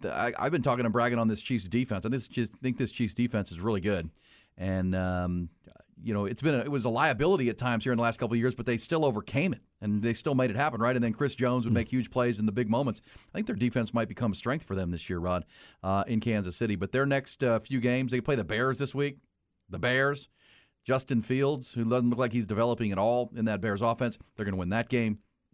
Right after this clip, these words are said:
Speaker 2: Yeah, that, honestly.
Speaker 1: Then they play the Jets, and they play the Vikings, and they play the D-, Denver Broncos. Uh, they're gonna, they're gonna re-, run off some wins here, I believe.
Speaker 2: Is there any more, is there any quarterback more disappointing to start the season than Justin Fields?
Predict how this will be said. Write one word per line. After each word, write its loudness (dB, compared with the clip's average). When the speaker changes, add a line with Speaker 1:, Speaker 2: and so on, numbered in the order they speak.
Speaker 2:
Yeah, 2
that, 4
honestly. 2
Speaker 1:
Then 2
they 2
play 2
the -2
Jets, 0
and 2
they 2
play 0
the -2
Vikings, 0
and 2
they -2
play -2
the -4
D-, -2
Denver 0
Broncos. 0
Uh, -10
they're -2
gonna, 0
they're -4
gonna -2
re-, -2
run -4
off -8
some -10
wins -8
here, -14
I -12
believe. -10
Speaker 2:
Is 6
there 6
any 6
more, 6
is 4
there 4
any 6
quarterback 4
more 6
disappointing 2
to 0
start 0
the 0
season 4
than 6
Justin 2
Fields? -2